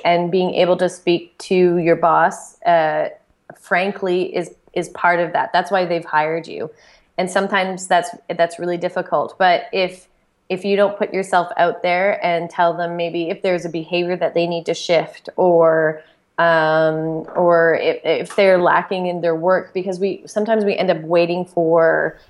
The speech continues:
answers or we end up waiting for, uh, you know, there's a number of reasons and, and they might have very good reasons for that. But basically just like you'd be supervising any other staff member,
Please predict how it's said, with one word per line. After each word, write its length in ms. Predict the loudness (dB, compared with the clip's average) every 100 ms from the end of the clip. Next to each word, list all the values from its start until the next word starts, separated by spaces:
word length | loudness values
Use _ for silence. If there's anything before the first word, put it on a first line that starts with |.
| _ 2
answers 720 | 2 2 0 2 2 -2 -4 0
or 520 | 2 2 2 2 0
we 140 | -2
end 160 | -2 -2
up 140 | 0
waiting 340 | 0 0 -2 -4
for, 640 | 0 2 2 0 -2 -6 _ -2
uh, 160 | -2
you 120 | 0 2
know, 260 | 2 2
there's 180 | -2 0
a 60 | 2
number 340 | 2 4 4
of 60 | 2
reasons 400 | 0 -4 -8 0
and, 320 | 2 2 0
and 120 | 0 2
they 80 |
might 200 | 2 2
have 180 | 0 -2
very 220 | -2 -2
good 200 | -4 -6
reasons 320 | -8 -8 -10 -6
for 160 | -4
that. 280 | -2 -4 -4
But 140 | -4 2
basically 440 | 2 2 0 0
just 320 | 2 0 -2 -16 _ _
like 180 | -2 0
you'd 140 | 0
be 80 | 0
supervising 720 | -4 -6 -2 2 2 0 -4
any 260 | -6 -2 -2
other 180 | -2 -4
staff 440 | -2 0 0 0
member, 500 | -2 0 0 0